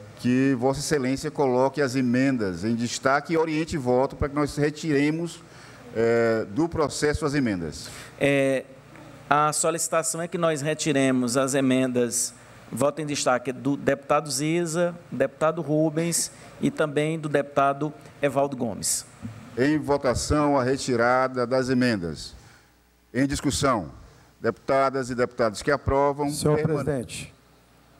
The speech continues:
Speaker 1: deputado
Speaker 3: eu só
Speaker 1: Ge-,
Speaker 3: gostaria
Speaker 1: Gessivaldo
Speaker 3: de
Speaker 1: Isaías.
Speaker 3: saber do líder se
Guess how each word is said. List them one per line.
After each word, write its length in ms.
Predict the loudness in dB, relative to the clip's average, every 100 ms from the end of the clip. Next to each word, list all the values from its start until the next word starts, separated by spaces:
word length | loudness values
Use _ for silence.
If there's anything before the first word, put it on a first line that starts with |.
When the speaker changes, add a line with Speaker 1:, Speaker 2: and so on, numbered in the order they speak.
| -6
Speaker 1:
deputado 600 | -4 -4 0 2 2 0
Speaker 3:
eu 80 | 0
só 160 | 2
Speaker 1:
Ge-, 80 | 0
Speaker 3:
gostaria 460 | 0 -2 -2 -2 -4
Speaker 1:
Gessivaldo 360 | 0 0 0
Speaker 3:
de 60 | -2
Speaker 1:
Isaías. 180 | -2 0
Speaker 3:
saber 640 | 0 0 -2 -2 -6 -10 -16
do 460 | -6 -2 0 0 0
líder 480 | 0 0 0 -4 -6 -18 _ _ _ -20 _ _ _ -10
se 640 | -4 -2 -2 0 0 0